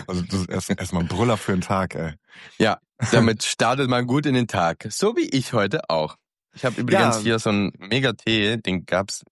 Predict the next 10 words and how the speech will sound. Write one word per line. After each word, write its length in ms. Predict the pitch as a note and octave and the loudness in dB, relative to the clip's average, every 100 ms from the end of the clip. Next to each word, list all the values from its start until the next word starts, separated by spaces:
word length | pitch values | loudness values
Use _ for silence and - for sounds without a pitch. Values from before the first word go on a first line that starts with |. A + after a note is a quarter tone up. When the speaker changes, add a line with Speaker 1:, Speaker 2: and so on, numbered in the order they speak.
| - | -4
Speaker 2:
äh, 240 | E2+ E2+ - | -2 -2 -4
im 80 | F2 | -12
Supermarkt, 540 | - - F2 D#2 F#2+ _ | -10 -6 -2 0 -2 _
der 80 | E2 | -6
ist 160 | E2+ - | -6 -6
nämlich 240 | F2+ - | -10 -6
neu, 260 | F2+ G2 A2+ | -4 -2 -4
so 120 | - | -6
ein 100 | F#2 E2 | -10 -4
Bio-Tee. 480 | G#2+ F#2 - F#2+ | -4 -4 -4 -4